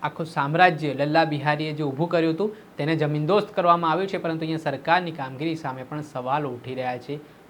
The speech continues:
કે આટલા સમયથી લલ્લા બિહારી જેવો ભૂમાફિયા છે તે સરકારી જમીન ઉપર કબજો કરીને આટલી જગ્યાઓ પચાવી લે છે, તો ત્યારે સરકારના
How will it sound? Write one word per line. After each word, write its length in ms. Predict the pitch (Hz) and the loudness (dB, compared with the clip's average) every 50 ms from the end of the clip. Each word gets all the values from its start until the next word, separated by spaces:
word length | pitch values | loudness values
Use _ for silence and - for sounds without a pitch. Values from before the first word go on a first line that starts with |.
| - | -14
કે 140 | - 156 147 - | -12 -12 -10 -6
આટલા 340 | - 143 139 - 170 185 175 | -6 -6 -4 0 2 2 2
સમયથી 360 | 175 175 165 165 160 160 175 | 4 2 0 0 0 -2 -2
લલ્લા 320 | 156 151 139 139 156 160 | -2 -4 -2 -2 0 -2
બિહારી 480 | 147 139 139 123 107 113 131 131 139 135 | -2 -2 -4 -8 -6 -6 -6 -6 -6 -6
જેવો 320 | 131 131 131 127 131 139 | -8 -10 -10 -10 -8 -10
ભૂમાફિયા 720 | 139 135 - 139 127 127 127 127 123 120 - - 170 170 160 | -10 -10 -8 -8 -8 -8 -8 -8 -10 -8 -4 -2 0 0 0
છે 220 | 160 - 147 143 143 - - - - - - - - | 0 -2 -4 -4 -6 -6 -12 -20 -20 -20 -20 -18 -18
તે 60 | 143 | -12
સરકારી 440 | - - 135 135 - 175 170 175 165 | -6 -6 -6 -2 2 2 2 2 2
જમીન 260 | 156 147 147 151 151 | 0 -2 -2 -2 -4
ઉપર 240 | 147 147 - 151 147 | -4 -4 -4 -6 -6
કબજો 380 | - 147 135 135 135 175 180 | -4 -6 -6 -2 0 0 0
કરીને 460 | 175 170 151 151 151 151 151 151 156 151 - - - - - - | 2 0 -2 -2 -2 -2 -4 -6 -6 -8 -12 -18 -20 -20 -18 -14
આટલી 320 | - 139 139 - 165 165 160 | -12 -12 -8 -6 -4 -4 -2
જગ્યાઓ 400 | 143 139 135 131 135 147 151 151 | -2 -4 -4 -4 -4 -2 -2 -2
પચાવી 460 | 147 - - - 160 156 165 170 165 | -2 -4 -4 0 0 0 0 0 -2
લે 180 | 156 151 151 | -2 -2 -2
છે, 100 | 147 156 | -4 -4
તો 80 | 156 151 | -8 -8
ત્યારે 220 | 151 156 156 165 | -8 -8 -8 -8
સરકારના 1120 | 151 156 - 139 127 113 - 147 151 156 156 151 143 - - - - 151 139 135 135 139 139 | -8 -8 -8 -10 -8 -6 -2 -2 0 0 0 -4 -8 -12 -18 -20 -18 -14 -12 -10 -10 -10 -12